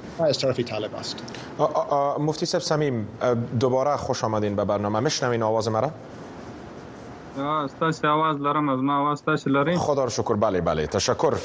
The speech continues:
Speaker 2: اه، من معذرت می‌خوایم که رابطه درست، اه، اه، تعیین نمیشه. من سوال از شما پس دوباره پرسان می‌کنم.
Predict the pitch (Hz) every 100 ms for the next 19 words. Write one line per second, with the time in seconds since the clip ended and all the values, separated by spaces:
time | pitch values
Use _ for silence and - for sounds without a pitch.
0 | - 117 113 110 127 131 123 117 131 139
1 | 143 151 135 139 127 110 - 110 107 107
2 | 113 113 123 - - 113 107 98 - -
3 | - - - - 101 101 110 113 123 175
4 | 180 - 143 139 180 202 220 208 - 170
5 | 175 170 - 131 135 135 120 120 120 117
6 | 117